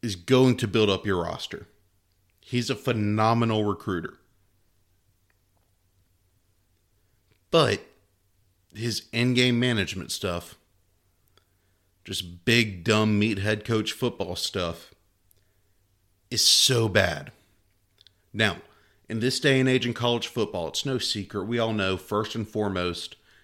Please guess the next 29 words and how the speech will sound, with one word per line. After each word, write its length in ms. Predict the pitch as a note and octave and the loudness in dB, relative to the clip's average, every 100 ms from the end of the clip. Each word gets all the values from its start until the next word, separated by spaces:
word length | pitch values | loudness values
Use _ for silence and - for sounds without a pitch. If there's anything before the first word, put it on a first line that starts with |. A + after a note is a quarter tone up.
| _ | _
it's 160 | G2+ G2+ | -6 -6
a 60 | |
talent 420 | - G#2 G2 G2 | -4 -2 0 0
acquis-, 360 | F#2 F2+ F#2+ E2 _ | -2 -4 -8 -10 _
acquisition 600 | G#2 - G#2 F#2+ F#2 G2 | -2 0 -2 -2 -2 -4
business. 500 | E2+ E2+ - - - _ _ _ _ _ _ _ _ _ _ _ _ | -6 -8 -8 -16 -20 _ _ _ _ _ _ _ _ _ _ _ _
That 120 | - G2 | -6 0
goes 200 | G#2 F#2+ | 0 0
for 140 | G#2+ | -4
recruiting 560 | F2+ F2 - A#2 A2+ G#2 | -6 -6 2 2 2 0
and 120 | G2+ | -2
for 120 | G2+ | -2
your 140 | G2 | -2
staff. 500 | F2+ - F2 - - _ _ | -4 -4 -4 -4 -12 _ _
He's 260 | G2+ A2 | -6 -6
great 380 | - G#2+ G#2+ G2 | -6 0 2 2
at 100 | E2 | -2
that. 320 | D#2 C#2+ - _ _ _ _ _ _ _ _ _ _ _ _ _ _ _ _ _ _ _ _ _ - | -6 -8 -12 _ _ _ _ _ _ _ _ _ _ _ _ _ _ _ _ _ _ _ _ _ -18
But 120 | - D2+ | -12 -10
remember 380 | G2+ G#2+ A#2 | -4 0 2
what 140 | A#2 A#2+ | 2 2
I 40 | |
told 260 | A2+ B2 A#2+ | 2 0 -2
you 60 | |
guys 260 | A2+ A2 G#2+ | 2 0 2
back 260 | - A2 A#2 | 0 0 0
in 120 | G#2+ | -2
week 220 | A2+ F#2+ | -2 -4
two. 260 | - F#2 | -4 -4